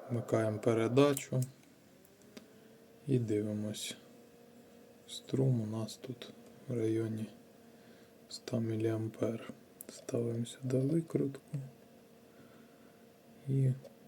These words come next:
можете бачити, що струм у нас регулюється. Ну, ставимо на значення там,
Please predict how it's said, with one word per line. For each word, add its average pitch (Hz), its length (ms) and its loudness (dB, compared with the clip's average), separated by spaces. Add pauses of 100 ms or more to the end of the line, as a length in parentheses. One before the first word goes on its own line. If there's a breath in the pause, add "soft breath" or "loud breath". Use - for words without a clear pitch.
(1600 loud breath)
можете 113 440 -2
бачити, 135 560 0
що 117 300 0 (340)
струм 120 420 4
у 113 40 6
нас 110 320 0
регулюється. 107 800 2 (800 loud breath)
Ну, 170 100 0
ставимо 110 440 4
на 107 120 2
значення 107 640 0
там, 117 220 -6